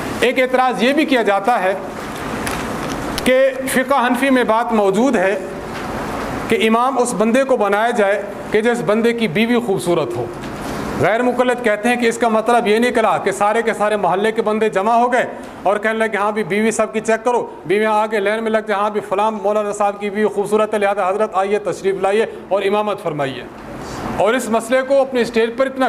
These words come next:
گندی زبان میں بیان فرماتے ہیں کہ الامان والحفیظ۔ میں آپ حضرات کی خدمت میں عرض گزار ہوں کہ انشاءاللہ العزیز ہم پیش کریں گے کہ مسئلہ اصل ہے کیا، غیر مقلد سمجھا کیا ہے، قرآن و سنت اس بارے میں کیا بتاتا ہے۔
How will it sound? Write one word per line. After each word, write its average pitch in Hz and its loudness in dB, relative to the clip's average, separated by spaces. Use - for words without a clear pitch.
گندی 220 0
زبان 247 2
میں 233 -2
بیان 202 0
فرماتے 185 0
ہیں 240 0
کہ 196 0
الامان 202 0
والحفیظ۔ 143 -6
میں 180 4
آپ 247 2
حضرات 233 2
کی 247 -2
خدمت 247 0
میں 214 2
عرض 180 -2
گزار 202 2
ہوں 226 0
کہ 196 4
انشاءاللہ 226 2
العزیز 226 2
ہم 254 2
پیش 269 0
کریں 240 0
گے 277 2
کہ 262 0
مسئلہ 196 0
اصل 226 2
ہے 196 2
کیا، 262 2
غیر 202 2
مقلد 233 0
سمجھا 220 0
کیا 240 0
ہے، 247 0
قرآن 233 2
و 277 0
سنت 247 -2
اس 202 -6
بارے 214 2
میں 208 -2
کیا 196 0
بتاتا 180 0
ہے۔ 233 -2